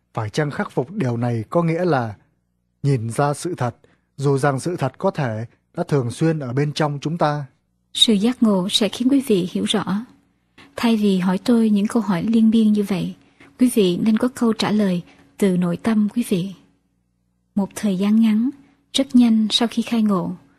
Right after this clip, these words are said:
Speaker 2: quý vị sẽ biết rất nhiều điều mà tôi không cần phải nói. Sự giác ngộ sẽ giúp quý vị giữ được lý tưởng tâm linh, và khía cạnh vật chất sẽ tự nhiên rời bỏ quý vị, giống như là ánh sáng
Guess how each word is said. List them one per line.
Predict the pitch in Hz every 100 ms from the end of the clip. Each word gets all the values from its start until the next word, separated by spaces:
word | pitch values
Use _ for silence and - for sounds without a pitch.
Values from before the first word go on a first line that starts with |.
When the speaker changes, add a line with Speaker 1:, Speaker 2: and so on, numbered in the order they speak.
| - - _
Speaker 2:
quý | 254 247
vị | 220 175 175
sẽ | - 190
biết | 226 262
rất | 302 -
nhiều | 208 175
điều | 185 170 170 _ _ -
mà | 202 180
tôi | - 208 208 202
không | - 220
cần | 214 175
phải | 170 170
nói. | 175 175 202 247 _ _ - _ _ _ _ _ _
Sự | - 233
giác | 214 269
ngộ | 220 196 180 -
sẽ | 220
giúp | 214 254
quý | 294 269
vị | 220 180 185 - -
giữ | 185 196
được | 214 202 170 -
lý | 233
tưởng | 254 196 -
tâm | - 233
linh, | 226 233 214 - _ _ _ _ - -
và | 214 196 185 175
khía | 269
cạnh | 254 190
vật | 175 170
chất | - 262 - - -
sẽ | - 240
tự | 240
nhiên | 170 202 233 233 214
rời | 214 185
bỏ | 175 170 -
quý | 254
vị, | 233 185 175 - _ _ _ _ -
giống | 220 247
như | 262 240
là | 214 185 175
ánh | - 214
sáng | 240 233 196 226